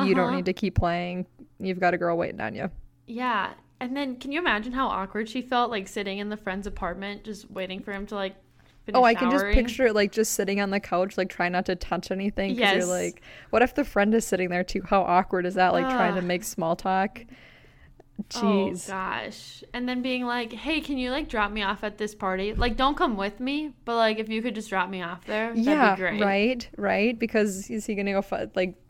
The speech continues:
Speaker 1: was the date not fun enough? He's gonna go find more girls at the party. And then at the movies, just, like, sneaking her in.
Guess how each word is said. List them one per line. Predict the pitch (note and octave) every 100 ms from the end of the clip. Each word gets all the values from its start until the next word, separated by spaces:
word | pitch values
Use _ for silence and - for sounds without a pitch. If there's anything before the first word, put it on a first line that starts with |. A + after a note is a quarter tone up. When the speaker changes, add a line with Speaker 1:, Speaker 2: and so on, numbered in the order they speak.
| _
Speaker 1:
was | G3 F#3
the | G3
date | F#3+
not | F#3+ F#3
fun | - F3+
enough? | F3+ F#3
He's | F#3 F3+
gonna | F3 F3
go | F#3
find | F3+ F3
more | F3
girls | F3 F3 F3 F3+ - -
at | F#3 F#3
the | F3+
party. | F3 F3 F#3 G3 - -
And | C4+ D#4+
then | E4+
at | E4+
the | D#4+
movies, | E4 F4 A#3 G#3 G3 - _ -
just, | D4 -
like, | D#4+ -
sneaking | - C#4+ C4 D#4
her | D4+ D4+
in. | G3+ G3+ A#3 E4